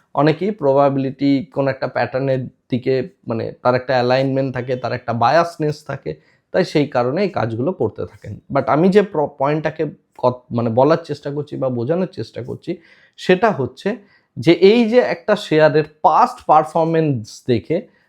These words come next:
আপনি নিজে উদ্বুদ্ধ হয়ে গিয়ে সেই শেয়ারটার মধ্যে পয়সা ইনভেস্ট করে দিচ্ছেন, এই বিষয়টাকে বলা হয় fomo বা fear of missing out। আপনার মনে হচ্ছে এই বড় গেমটা আমি মিস করে গেলাম,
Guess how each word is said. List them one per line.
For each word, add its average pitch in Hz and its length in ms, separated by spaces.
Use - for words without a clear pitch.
আপনি 180 380
নিজে 151 300
উদ্বুদ্ধ 151 600
হয়ে 123 300
গিয়ে 135 220
সেই 156 300
শেয়ারটার 127 500
মধ্যে 127 240
পয়সা 110 380
ইনভেস্ট 120 500
করে 110 280
দিচ্ছেন, 110 480
এই 220 180
বিষয়টাকে 143 580
বলা 113 280
হয় 147 180
fomo 127 500
বা 143 180
fear 135 280
of 123 380
missing 117 320
out। 98 260
আপনার 127 300
মনে 147 240
হচ্ছে 233 300
এই 131 200
বড় 156 320
গেমটা 127 340
আমি 170 180
মিস 135 300
করে 127 300
গেলাম, 107 300